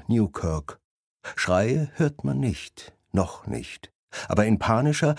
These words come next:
lautloser Verzweiflung fangen die Leute an zu rennen. Landers rast auf die Ecke der Kirche zu,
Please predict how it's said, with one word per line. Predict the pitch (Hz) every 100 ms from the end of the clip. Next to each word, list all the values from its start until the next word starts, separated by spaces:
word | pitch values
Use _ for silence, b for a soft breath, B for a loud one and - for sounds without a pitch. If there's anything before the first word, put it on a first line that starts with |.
| B
lautloser | 87 98 135 139 143 135 131
Verzweiflung | 117 - 95 110 - 143
fangen | 135 - 113 160 165
die | 147
Leute | 104 117 143 - -
an | 95 98
zu | - -
rennen. | 104 98 85 65 60 _ _ _ _ _ _ _ B B
Landers | 117 110 98 127 - B
rast | - 107 110
auf | 95 -
die | 104
Ecke | 123 - 95
der | 80
Kirche | 78 113 107 -
zu, | - 107 104